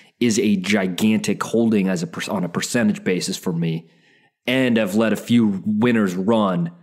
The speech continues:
on the T S X like W S P Global, T F I International, and Brookfield. I am guilty on all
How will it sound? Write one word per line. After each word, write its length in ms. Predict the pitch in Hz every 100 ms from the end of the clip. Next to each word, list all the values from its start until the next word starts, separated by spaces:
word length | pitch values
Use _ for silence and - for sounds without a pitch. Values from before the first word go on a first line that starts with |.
| _ _ _ _ _
on 140 | 98 98
the 60 |
T 220 | 92 113 104
S 160 | -
X 240 | 101 92 101
like 240 | 95 -
W 300 | 110 98 101
S 100 | 82
P 180 | - 95
Global, 560 | 82 98 95 90 87
T 180 | 85 110
F 140 | 92 104
I 160 | 90
International, 540 | 90 90 85 - 85 82
and 200 | 85 -
Brookfield. 600 | 107 101 - 80 - - _ _ _
I 380 | 117 123 131 131 131
am 560 | 127 117 113 107 - 131
guilty 480 | 113 135 123 123 120
on 300 | 113 110 107
all 760 | - 123 127 131 - - _